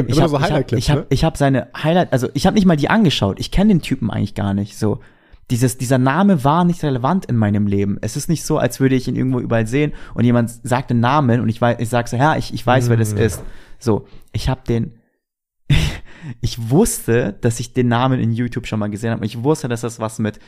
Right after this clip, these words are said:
Speaker 1: Motivation und sonst was zu tun hat, okay? Und ich hab gesagt, ich bin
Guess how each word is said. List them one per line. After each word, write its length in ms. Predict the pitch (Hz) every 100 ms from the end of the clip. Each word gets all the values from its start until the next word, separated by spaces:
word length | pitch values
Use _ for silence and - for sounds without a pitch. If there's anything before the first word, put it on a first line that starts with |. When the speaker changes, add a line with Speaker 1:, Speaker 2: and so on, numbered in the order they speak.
| _ _ _ _ -
Speaker 1:
Motivation 840 | 120 117 120 110 104 - 120 117
und 60 |
sonst 260 | 107 101 -
was 140 | 101
zu 100 | -
tun 200 | 117 120
hat, 80 | -
okay? 300 | - 123 135 - _ _ _ _ -
Und 100 | 113
ich 120 | 117
hab 120 | 139 -
gesagt, 640 | 110 123 120 123 - - _
ich 140 | 113
bin 100 | 131